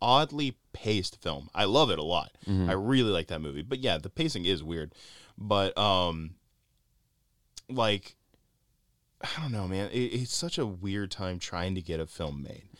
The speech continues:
Speaker 2: Yeah.
Speaker 1: Because it is, like, technically speaking, what we're shooting, The Road Goes On Forever, that has been in, like, like, production and trying to get it shot
Speaker 2: Mm-hmm.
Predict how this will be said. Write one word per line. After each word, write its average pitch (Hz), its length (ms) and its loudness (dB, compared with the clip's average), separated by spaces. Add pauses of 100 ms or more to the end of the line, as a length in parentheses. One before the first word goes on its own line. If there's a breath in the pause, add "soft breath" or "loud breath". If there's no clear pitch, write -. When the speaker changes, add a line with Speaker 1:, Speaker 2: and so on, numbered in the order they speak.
(120 loud breath)
Speaker 2:
Yeah. 90 260 -2
Speaker 1:
Because 95 420 -2
it 101 100 0
is, 101 180 -2
like, 98 140 -4
technically 214 420 -2
speaking, 95 540 -4
what 139 240 -2
we're 110 100 -2
shooting, 87 340 -2
The 80 60 -8
Road 127 200 0
Goes 90 160 -4
On 78 160 -6
Forever, 73 400 -8 (420 loud breath)
that 131 420 2 (840)
has 127 460 0
been 107 440 0 (120)
in, 113 680 -2 (1160)
like, 92 360 0 (120)
like, 85 340 -10
production 90 720 -4
and 92 260 -2
trying 104 300 0
to 98 60 -2
get 95 180 -4
it - 120 -4
shot 76 420 -4 (180)
Speaker 2:
Mm-hmm. 90 280 0